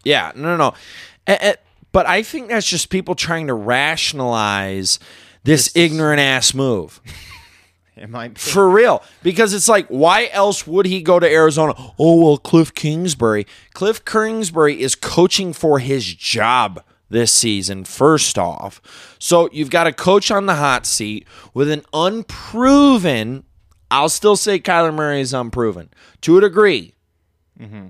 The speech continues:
Speaker 1: To a degree, can we say that?
Speaker 2: I would say it remains to be seen.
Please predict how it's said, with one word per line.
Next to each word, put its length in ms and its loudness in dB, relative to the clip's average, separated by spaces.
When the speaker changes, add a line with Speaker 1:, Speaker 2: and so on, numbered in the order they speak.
Speaker 1:
To 140 2
a 40 2
degree, 300 2
can 160 -4
we 100 -2
say 220 2
that? 300 -4
Speaker 2:
I 240 -4
would 180 -8
say 580 -8
it 100 -8
remains 460 -10
to 40 -20
be 80 -14
seen. 360 -16